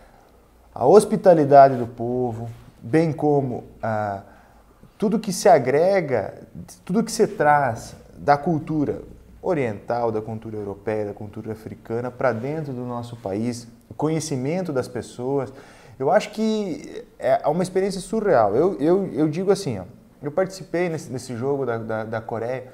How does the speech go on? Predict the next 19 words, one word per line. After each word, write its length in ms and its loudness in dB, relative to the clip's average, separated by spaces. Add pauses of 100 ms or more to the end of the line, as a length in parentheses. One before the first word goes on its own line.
(300)
e 80 -6
pude 220 -4
observar, 840 2
ah, 280 -2 (500)
os 120 -10
coreanos 560 4
limpando 420 -2
as 80 -4
arquibancadas 880 -8 (580)
de 60 -10
posterior 580 -4
ao 140 0
jogo, 460 -4 (580)
bem 240 0
como 480 2
os 220 -2
argelinos 800 -2
que 140 -10
não 760 -2